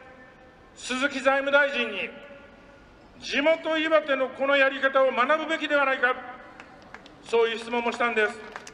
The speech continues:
岩手ローレンなどは、物価高騰で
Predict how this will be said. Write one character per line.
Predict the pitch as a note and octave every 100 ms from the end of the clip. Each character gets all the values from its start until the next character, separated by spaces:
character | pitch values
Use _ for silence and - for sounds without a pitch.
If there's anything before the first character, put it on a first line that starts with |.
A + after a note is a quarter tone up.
| - - - - - - - -
岩 | A#3+
手 | B3 B3
ロ | C4
ー |
レ | B3
ン | B3
な | B3+
ど |
は、 | A#3+ B3 A#3+ A#3+ A#3+ - - - - - - - - - - -
物 | A#3 A#3
価 | C4
高 | C4 C4+
騰 | C4+ C4
で | C4 C4